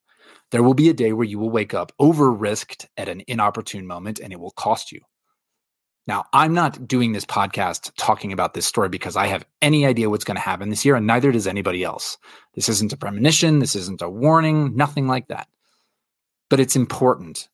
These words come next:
for us to be financially responsible, to understand how we are risked,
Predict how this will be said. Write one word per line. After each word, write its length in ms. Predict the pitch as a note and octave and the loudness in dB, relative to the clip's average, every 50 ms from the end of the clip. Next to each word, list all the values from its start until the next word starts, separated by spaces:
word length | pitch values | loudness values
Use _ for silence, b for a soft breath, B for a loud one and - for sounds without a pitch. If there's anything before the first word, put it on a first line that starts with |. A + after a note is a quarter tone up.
| _ _ _ _ - | _ _ _ _ -4
for 160 | - C3+ C3 | 0 2 2
us 120 | B2+ B2 - | 2 2 0
to 80 | - | -4
be 80 | A2+ G#2 | -6 -6
financially 500 | - A2 G2 G2+ G2 F2+ - - G2 F#2+ | -6 -6 -8 -8 -10 -10 -10 -10 -10 -8
responsible, 920 | F#2 G2 - - - - E3 G3+ G#3 F#3 - - - F2+ F#2 - - - _ _ _ _ _ _ | -8 -8 -6 -4 0 2 4 4 4 2 0 -4 -6 -8 -10 -14 -16 -16 _ _ _ _ _ _
to 100 | - - - | -12 -10 -6
understand 480 | - A#2 A2+ A2+ - - G#2+ - - - - _ _ | -4 -4 -2 -4 -4 -6 -8 -10 -12 -14 -20 _ _
how 480 | - - - - - D3+ D3+ C#3+ C#3 | -18 -12 -6 -2 0 2 4 4 2
we 240 | C3+ A#2+ A#2 A#2 A2+ | 2 0 -2 -2 -2
are 180 | G#2+ G2 E2+ E2 | -2 -2 -4 -6
risked, 540 | D#2 E2+ F#2 C3 C#3+ - - _ - - | -8 -6 -6 -6 -6 -6 -8 _ -16 -20